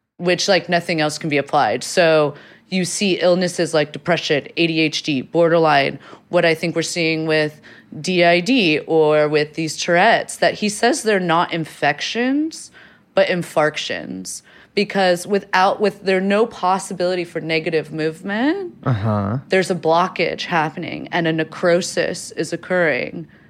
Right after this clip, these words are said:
Speaker 1: And that's where these pathologies emerge out
Speaker 2: So they're
Speaker 1: from.
Speaker 2: more like infections from a rot that's already there.
Speaker 1: Yeah, an infarction. So when
Speaker 2: I don't know what that means.
Speaker 1: Well, it means when something's blocked, and
Speaker 2: Uh-huh.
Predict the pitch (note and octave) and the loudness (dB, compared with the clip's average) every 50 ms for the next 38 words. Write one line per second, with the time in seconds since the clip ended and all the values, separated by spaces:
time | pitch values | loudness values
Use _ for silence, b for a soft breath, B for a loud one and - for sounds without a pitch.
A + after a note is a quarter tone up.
0 | b b b b - F#3 F3+ F3+ F3 F3 F3+ F3+ - - F#3 F3 E3 E3 D#3 D3 | b b b b -2 0 0 2 2 2 0 0 -2 0 0 0 2 0 -2 -4
1 | - - - - - D3 C3+ C#3+ D3+ D#3+ E3 D3+ D3 C#3+ C#3 C#3 C3 - A#2+ C#3+ | -4 -6 -6 -2 0 2 2 4 4 4 2 2 0 -2 -4 -4 -6 -6 -6 -4
2 | D3+ D3+ D#3+ F#3 F#3+ - - - - - - - - - E3 F#3+ F3 E3+ F3+ F3+ | -2 -2 -2 -2 -4 -4 -6 -8 -8 -10 -12 -6 -2 2 4 6 6 6 6 6
3 | E3+ F3 F3 F3 E3+ E3 D#3 D3 C#3 - D3 C3+ A#2+ - D#3 C#3 C3+ - - C3+ | 6 6 6 6 6 6 6 4 4 2 0 0 2 2 2 2 2 2 0 -2
4 | B2 A2+ - - C3 A#2+ A2 G#2+ G#2+ A#2 A#2 A2+ G#2+ - - - G#2+ - - G#2+ | -2 0 -2 -2 -2 0 0 0 2 2 2 2 2 0 -4 -6 -6 -4 -4 -4
5 | F#2 F2+ F2+ F#2+ F2 E2+ G2+ G2 F2 - - - - - - - - - - G#3+ | -4 -4 -6 -8 -6 -6 -6 -6 -6 -8 -10 -12 -14 -16 -18 -20 -16 -2 2 4
6 | A#3 G#3+ G3 G3 G3+ G#3 G3+ G3+ - - A#3 A3+ B3 - - - G3 D#3 C#3+ D#3 | 4 6 6 4 4 2 0 0 2 2 2 2 2 0 0 -2 0 0 -2 -4
7 | D3+ - F#3 E3+ E3 E3 F3 E3 D#3+ E3 D#3+ E3 D#3+ D#3+ D3 D3+ D#3 D3+ C#3+ C#3 | -2 0 0 2 2 2 2 2 2 2 2 2 2 2 4 4 4 4 4 4
8 | C3 A#2+ - A#2+ G#2+ G2 G#2 G#2+ G2 F#2 D#2+ - G#2 - - - A3 A3 A#3 A3+ | 4 2 2 0 0 0 0 -2 -4 -4 -6 -8 -10 -6 0 2 4 4 4 4
9 | A3+ A#3+ C#4+ D4+ D4+ - - B3 A#3 A#3 - A3+ G3+ - G#3+ F#3+ F3 - D#3 D3 | 4 2 0 -2 -2 -4 -6 -6 -4 -2 -4 -4 -4 -4 -4 -4 -4 -6 -6 -2
10 | E3 E3 E3+ F3+ - - - - - - - - - - D3 C#3 B2+ A#2+ A#2 G#2+ | 2 4 4 4 2 0 -4 -8 -12 -16 -14 -14 -6 -2 2 4 4 4 4 2